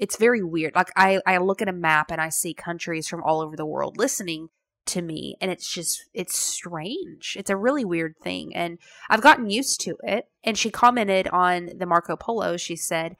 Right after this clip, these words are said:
"Man, I, I, this has caused me so much anxiety. This was really hard for me. This was really scary." She goes, "You're really brave to do this all the time." Now, I appreciate that, but again, what we were talking about a moment ago, I've gotten so used to this that it's not brave for me anymore. And so am I brave?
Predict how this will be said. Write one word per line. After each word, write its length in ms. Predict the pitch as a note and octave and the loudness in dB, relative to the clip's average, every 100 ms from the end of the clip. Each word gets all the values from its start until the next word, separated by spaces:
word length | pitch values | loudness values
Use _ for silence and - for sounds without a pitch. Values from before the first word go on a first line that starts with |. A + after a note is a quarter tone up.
| - | 0
"Man, 200 | F#3+ F3+ | 2 4
I, 260 | A2+ F3+ - | 4 2 2
I, 240 | E3 D#3+ | 0 -2
this 180 | F3+ F3+ | -6 -6
has 140 | F3+ - | -4 -4
caused 260 | - F3+ | 0 0
me 60 | E3 | -2
so 120 | E3+ | -8
much 140 | - | -10
anxiety. 460 | D#3+ F3 G#3+ G3+ G3+ | -6 2 2 2 -2
This 180 | E3+ - | -4 -8
was 140 | D#3+ | -8
really 240 | F3 E3+ D#3 | -2 -2 -2
hard 340 | - F#3 F#3 | 2 4 4
for 140 | - F3+ | 0 -8
me. 140 | F3 | -6
This 140 | E3 | -8
was 140 | E3+ E3 | -8 -6
really 220 | D#3 D#3+ | -6 -4
scary." 580 | - - F3+ E3+ F3 F3 | -4 -4 -2 -2 -2 -6
She 100 | - | -6
goes, 200 | E3+ D#3+ | -4 0
"You're 120 | G3 | 2
really 240 | G#3+ G#3+ | 4 2
brave 440 | G3 F3 D3+ - - _ _ | 0 -6 -8 -10 -16 _ _
to 280 | - F#3 E3+ | -8 -4 -4
do 160 | E3 E3+ | -2 0
this 220 | E3 - | 0 -2
all 220 | D#3+ D3+ | -4 -4
the 100 | - | -6
time." 220 | - D3+ - | -8 -10 -4
Now, 140 | - A#3+ | 6 8
I 120 | B3 | 8
appreciate 680 | A#3+ - F#3 - A3 A3+ A#3 | 6 2 -2 -2 -4 -4 -2
that, 260 | A#3+ B3+ | -2 2
but 500 | - G3+ G3 - - - - | 8 8 8 2 -6 -6 -2
again, 400 | G#3 G#3+ A3 D3+ | 0 2 4 4
what 120 | F#3 | 4
we 100 | F#3 | 4
were 80 | F#3 | 0
talking 300 | - G3 F#3 | -2 -2 0
about 300 | E3+ E3 E3 | 6 6 6
a 60 | |
moment 300 | F3 A#3 C4+ | 4 2 2
ago, 380 | F#3 E3 D3+ D#3 - - _ | 0 2 2 2 -4 -20 _
I've 140 | F#3+ - | 0 6
gotten 220 | F#3 F3 | 4 4
so 240 | - F#3 | 0 0
used 460 | E3+ D#3+ F3+ - - | 0 -4 -4 -4 -2
to 100 | E3+ | -2
this 540 | D#3 D3 G#3 C#4+ - | -2 -2 -2 -2 -2
that 160 | G3 F3 | 0 0
it's 240 | - - | -2 -4
not 200 | G3 E3 | -2 -2
brave 320 | - E3 D#3 D#3 | -2 -4 -4 -8
for 200 | - D#3+ | -6 -6
me 240 | D3+ D3 | -6 -10
anymore. 380 | - D3 D3+ - | -12 -12 -8 -4
And 100 | - | -2
so 160 | F#3+ F#3 | 2 2
am 180 | F#3+ F#3 | 2 2
I 120 | E3+ | 2
brave? 580 | E3 D#3+ D#3+ C4+ - - | 2 2 2 -2 -8 -18